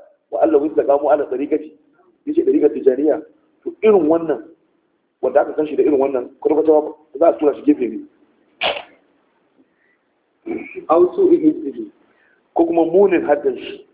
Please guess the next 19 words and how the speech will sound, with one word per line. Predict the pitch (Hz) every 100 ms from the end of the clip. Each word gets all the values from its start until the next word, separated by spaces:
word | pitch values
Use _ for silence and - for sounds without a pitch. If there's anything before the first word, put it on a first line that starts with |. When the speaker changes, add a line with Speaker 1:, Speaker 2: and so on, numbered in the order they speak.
| _
Speaker 2:
Na'am. | 123 117 104
Speaker 1:
Yana | 156 151
da | 131
munin | 123 156 180 151
hadda. | 123 135 117 104 - _ _ _ _ _ _ _ _
A | -
gane | 131 143
haddan | 131 156 147
shi | 123
ya | 135
yi | 147
muni | 156 151
da | 113
yawa, | 123 120
bai | 147
da | 127
hadda | 123 117 113
ko | 117
kwata-kwata. | - 117 131